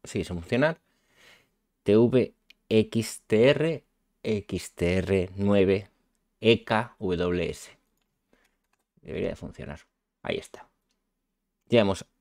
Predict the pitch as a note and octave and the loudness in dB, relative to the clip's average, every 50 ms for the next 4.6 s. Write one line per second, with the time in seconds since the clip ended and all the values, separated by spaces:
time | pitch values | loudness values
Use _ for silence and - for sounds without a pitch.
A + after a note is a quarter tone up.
0 | _ _ - - A2 A2+ A2+ - B2 G#2 G2 F#2+ - G2 F2+ F#2 G#2 B2 C#3 D3 | _ _ -4 0 2 2 4 2 2 0 -2 0 2 4 6 8 8 10 10 8
1 | D3+ D#3 - - G2+ F2+ E2+ E2 F2 F2 - - D#3 D3 F3+ F#3+ G3+ - _ _ | 8 6 4 0 0 0 0 -2 -2 0 0 0 2 2 0 0 -2 -4 _ _
2 | _ _ _ _ _ _ _ _ _ _ _ _ _ _ _ _ _ _ - C#3 | _ _ _ _ _ _ _ _ _ _ _ _ _ _ _ _ _ _ -2 0
3 | C3 B2+ - G2 F#2+ F2 F2 - - F2 - - F#2+ F#2+ F2+ F2 F2 F2 E2+ F#2 | 0 2 2 0 0 0 -2 -4 -6 -8 -6 -4 -4 -2 0 0 0 0 0 -2
4 | F#2 - G2 F#2 F#2+ F#2+ F2+ F2+ F#2 F#2+ - | -2 -2 -2 -2 -2 -2 -4 -4 -6 -8 -12